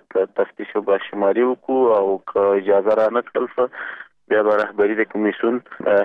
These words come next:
هیوادوال او ملت سره به هم شریک کړي او بیا به په مورد کې فیصله وشي. که نن اجازه راکړي، نو انشاءالله په یوې یا دوه ورځو کې به زموږ بیا شمېرنه خلاص شي.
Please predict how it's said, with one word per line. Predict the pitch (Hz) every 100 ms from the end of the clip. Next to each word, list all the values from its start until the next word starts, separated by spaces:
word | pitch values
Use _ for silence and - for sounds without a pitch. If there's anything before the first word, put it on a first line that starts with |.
| 107
هیوادوال | 104 104 101 110 113 110
او | 104
ملت | 101 110 -
سره | 127 131
به | 131
هم | 127
شریک | - 127 131 -
کړي | 127 107
او | 101
بیا | 104
به | 104 101
په | - 104
مورد | 101 107 -
کې | -
فیصله | 98 - 90 87
وشي. | 87 - - - -
که | - 123
نن | 139 135
اجازه | 120 127 120 135
راکړي، | 135 - 135 127
نو | 117
انشاءالله | 110 - 123 123 117 -
په | 120
یوې | 120 123 120
یا | 107
دوه | 117
ورځو | 113 104 107
کې | 113
به | 107 98 _ - _ - 107
زموږ | 107 107 101
بیا | 104 -
شمېرنه | 113 98 95 92
خلاص | - - -
شي. | -